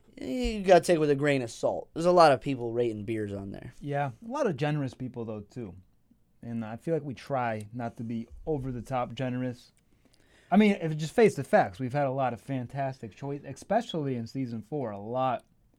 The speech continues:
Speaker 2: of good choices, a
Speaker 1: Yeah.
Speaker 2: lot of good beers.
Speaker 1: I was just thinking in my head, I'm like, I almost wanna do, like, above a six,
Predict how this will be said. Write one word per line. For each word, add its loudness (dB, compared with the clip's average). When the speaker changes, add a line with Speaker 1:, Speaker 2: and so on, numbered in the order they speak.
Speaker 2:
of -12
good -6
choices, -8
a -12
Speaker 1:
Yeah. 6
Speaker 2:
lot 2
of -6
good -6
beers. -6
Speaker 1:
I 6
was 8
just 4
thinking 6
in 6
my 6
head, 10
I'm 4
like, 2
I 2
almost 6
wanna 4
do, 4
like, 8
above 6
a 6
six, 2